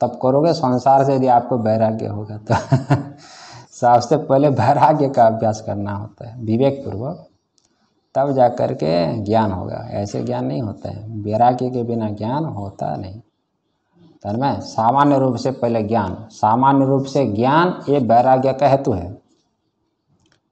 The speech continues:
वैराग्य का हेतु क्या है? सामान्य रूप से ज्ञान, आत्मा ही नित्य है, संसार तो है अनित्य।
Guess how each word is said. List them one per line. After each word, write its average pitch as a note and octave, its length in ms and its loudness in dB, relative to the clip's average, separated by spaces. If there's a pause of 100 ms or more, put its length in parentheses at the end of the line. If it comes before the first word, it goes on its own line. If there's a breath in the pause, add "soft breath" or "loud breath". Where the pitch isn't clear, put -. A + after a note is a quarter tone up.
(160)
वैराग्य A2+ 460 0
का C3 160 0
हेतु C3 260 0
क्या C3 180 2
है? E3+ 440 0
सामान्य C3+ 600 2
रूप C3 180 0
से C3+ 340 -2
ज्ञान, G#2 280 -6 (1160)
आत्मा C3 500 4
ही D3 160 4
नित्य B2+ 380 0
है, C#3 340 4
संसार A2+ 600 2
तो - 300 -2
है A#2+ 380 4
अनित्य। G#2+ 600 -10